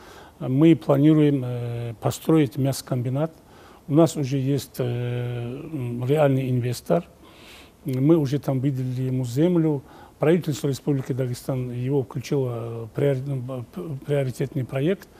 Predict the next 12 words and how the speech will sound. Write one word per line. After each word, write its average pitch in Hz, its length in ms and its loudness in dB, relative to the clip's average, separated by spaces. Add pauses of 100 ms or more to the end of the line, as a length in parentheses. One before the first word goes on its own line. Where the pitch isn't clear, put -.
(360)
Там 143 140 0
будем 139 240 2
строить 131 360 -2
один 135 280 -2
мясокомбинат. 139 720 -2
И 156 100 -2
параллельно 165 640 4
там 180 260 4
же 147 120 0
будем 143 280 0
строить, 202 420 2 (560)
э, 131 280 -6